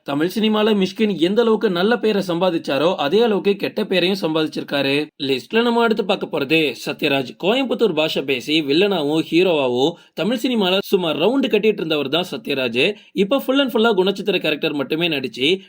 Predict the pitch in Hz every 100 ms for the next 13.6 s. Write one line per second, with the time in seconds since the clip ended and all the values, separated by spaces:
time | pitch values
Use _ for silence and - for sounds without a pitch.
0 | _ 202 277 277 226 233 220 202 170 156
1 | 147 151 147 196 143 131 170 180 160 143
2 | 139 135 147 151 _ - 190 185 175 208
3 | 262 269 240 226 160 - 196 214 220 170
4 | 190 208 202 170 160 160 190 175 135 160
5 | 202 202 151 139 143 165 180 156 127 123
6 | 180 220 _ 240 254 226 202 269 262 262
7 | 254 208 196 185 180 175 143 131 147 151
8 | - - 160 240 262 196 196 220 214 208
9 | 160 160 220 202 151 170 156 170 240 247
10 | 220 180 156 143 139 160 208 233 240 165
11 | 196 233 226 170 156 - 160 175 170 151
12 | 170 254 269 220 175 151 196 185 151 185
13 | 165 156 170 156 147 143